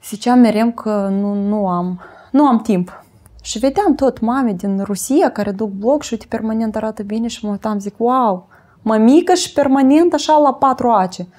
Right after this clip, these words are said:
Deci la noi mulți spun că, "Nu e ok asta, trebuie să arăți natural pentru că mamele se stresează."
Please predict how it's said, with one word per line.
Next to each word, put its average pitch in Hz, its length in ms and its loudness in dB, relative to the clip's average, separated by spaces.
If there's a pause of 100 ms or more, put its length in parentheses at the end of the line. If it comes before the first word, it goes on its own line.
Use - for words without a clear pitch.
Deci 247 240 0
la 269 120 0
noi 294 160 4
mulți 269 260 4
spun 233 320 -2
că, 196 240 0 (280)
"Nu 254 140 4
e 214 100 6
ok 202 180 0 (320)
asta, 269 180 0
trebuie 196 320 0
să 190 140 -6
arăți 190 640 0
natural 214 540 2
pentru 233 260 -2
că - 100 -6
mamele 196 340 2
se 185 200 -2
stresează." 277 880 2